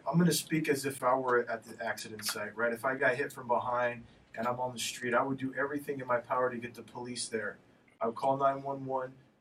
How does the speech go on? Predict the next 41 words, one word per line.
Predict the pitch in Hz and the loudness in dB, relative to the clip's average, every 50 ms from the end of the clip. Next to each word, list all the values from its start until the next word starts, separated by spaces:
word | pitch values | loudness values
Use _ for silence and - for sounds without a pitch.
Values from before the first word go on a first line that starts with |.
| _ - | _ -10
get | 123 131 135 | -4 -2 -2
'em | 139 135 131 | 0 -2 -2
there, | 127 127 123 123 123 120 - - - _ _ _ _ _ _ - | 0 0 2 2 0 -2 -4 -10 -20 _ _ _ _ _ _ -6
and | 117 117 117 117 113 | -4 0 0 0 2
they're | 123 135 | 0 0
gonna | 139 135 127 | -2 2 6
ask, | 131 135 135 - - - | 6 6 6 6 2 -4
"Is | 143 131 127 | -6 -6 -4
anybody | 143 147 147 139 143 139 135 | -4 -4 2 2 4 4 4
hurt?" | 127 - 147 143 151 - - - - - _ _ _ - _ _ - | 4 6 8 8 8 8 6 0 -12 -20 _ _ _ -20 _ _ 8
I | - 160 165 | 10 10 10
don't | 160 156 151 143 | 10 8 6 4
know, | 143 151 165 151 - - - - - - - - - - - - | 6 8 8 8 8 4 0 -8 -18 -14 -6 -4 -4 -4 -4 -6
'cause | - 151 135 | -6 0 2
I'm | 147 147 160 | 2 4 6
not | 165 156 | 6 4
a | 147 - | 6 6
doctor | 147 147 147 147 - 151 | 6 6 6 4 2 0
and | 139 123 | 0 0
I | 120 | 0
can't | 123 - - 151 143 139 | -2 -2 -2 -2 -2 2
diagnose | - 151 143 143 143 139 139 143 165 165 - - | 4 6 6 6 6 4 4 4 4 4 2 2
myself. | 123 120 113 - - 123 117 - - - - | 2 2 2 0 -2 -2 -4 -4 -6 -10 -2
My | - 120 123 117 | 0 2 2 2
adrenaline's | 117 113 143 147 165 165 151 143 131 - | 2 4 6 8 8 6 4 2 -4 -8
pumping. | - - 139 - - 139 135 | -2 0 0 0 0 -2 -2
Get | 135 139 143 139 | 0 0 0 2
someone | - 156 143 143 139 135 | 2 0 0 0 -2 4
down | 139 139 139 139 135 | 4 4 4 4 2
here. | 139 135 | 0 0
I | 127 | 0
need | 135 135 135 - - | 0 -4 -6 -6 -8
police. | 139 139 143 139 135 - - - - - - _ | -4 -2 -2 0 0 -2 -4 -6 -10 -16 -18 _
You | - 131 | -4 0
got | 135 139 - - - - | 2 2 2 0 -4 0
broken | - 143 143 143 151 151 | 4 4 4 4 2 -2
property | - - 139 135 135 135 - 143 131 131 | 0 4 6 6 6 6 2 -2 -6 -6
damage | - 131 131 127 131 131 127 120 120 | -6 -4 -4 -2 -2 -4 -6 -2 0
on | 127 - 143 | 0 0 0
the | 143 135 | 0 -4
street. | - - - 127 131 135 135 135 135 | -4 -4 -4 0 2 4 4 4 2